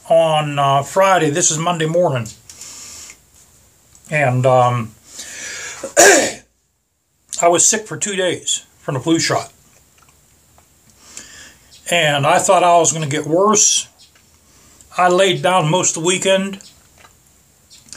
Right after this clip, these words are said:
Sunday and Saturday was real nice. I couldn't take this out. I was sick as a dog. Now it's raining. As you see, my garage leaks.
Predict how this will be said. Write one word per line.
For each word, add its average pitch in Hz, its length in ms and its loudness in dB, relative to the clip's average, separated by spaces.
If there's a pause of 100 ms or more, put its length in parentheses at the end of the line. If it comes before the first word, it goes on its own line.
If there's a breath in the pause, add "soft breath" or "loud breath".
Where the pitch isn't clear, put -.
(240 loud breath)
Sunday 214 560 2
and 208 240 0
Saturday 175 540 2
was 143 120 -6
real 190 220 -2
nice. 196 500 -2 (680 loud breath)
I 156 80 -2
couldn't 196 300 0
take 190 200 0
this 196 240 0
out. 160 140 2
I 160 80 2
was 175 160 2
sick 160 180 -2
as 139 80 -8
a 135 60 -8
dog. 139 420 -4 (2500 loud breath)
Now 175 260 0
it's 147 120 0
raining. 165 460 -2 (260)
As 143 160 -4
you 196 100 -2
see, 220 240 0
my 165 180 0
garage 165 720 2
leaks. 196 600 -2